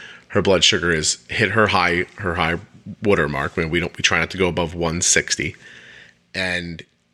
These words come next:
it's straight up. Now, okay, that some of that insulin hasn't been in for very long,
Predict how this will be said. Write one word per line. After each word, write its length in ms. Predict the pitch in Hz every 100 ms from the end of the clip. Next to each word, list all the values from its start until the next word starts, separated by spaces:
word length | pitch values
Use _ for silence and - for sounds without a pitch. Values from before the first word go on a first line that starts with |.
| -
it's 160 | 120 -
straight 320 | - 92 73
up. 160 | 55 - _ _ _ _ _ _ _ _ _ _ _ _ -
Now, 420 | 107 107 107 95 _ _ _ _ _ _ _ _ _ _ _ -
okay, 400 | 131 135 139 117
that 240 | 104 -
some 200 | - 117
of 60 | 107
that 160 | 95 87
insulin 460 | 92 - 85 76
hasn't 360 | - 90 90 85
been 180 | 85 67
in 220 | 85 80
for 140 | 90
very 260 | 85 82 73
long, 460 | 67 69 62 76